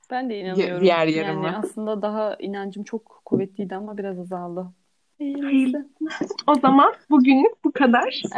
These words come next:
Speaker 1: Evet,
Speaker 2: Yeter diye
Speaker 1: kısa ve öz. Yani
Speaker 2: düşünüyorum.
Speaker 1: insanlar bizi
Speaker 2: E, söylemek istediğiniz bir şey olursa bize her zaman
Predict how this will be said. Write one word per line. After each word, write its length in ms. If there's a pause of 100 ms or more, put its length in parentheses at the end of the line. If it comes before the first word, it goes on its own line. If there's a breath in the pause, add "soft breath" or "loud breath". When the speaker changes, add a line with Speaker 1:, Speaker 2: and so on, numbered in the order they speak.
Speaker 1:
Evet, 320
Speaker 2:
Yeter 400
diye 120
Speaker 1:
kısa 80
ve 160
öz. 80
Yani 140
Speaker 2:
düşünüyorum. 500
Speaker 1:
insanlar 460
bizi 420 (1300)
Speaker 2:
E, 160
söylemek 460
istediğiniz 400
bir 80
şey 160
olursa 380
bize 160
her 260
zaman 240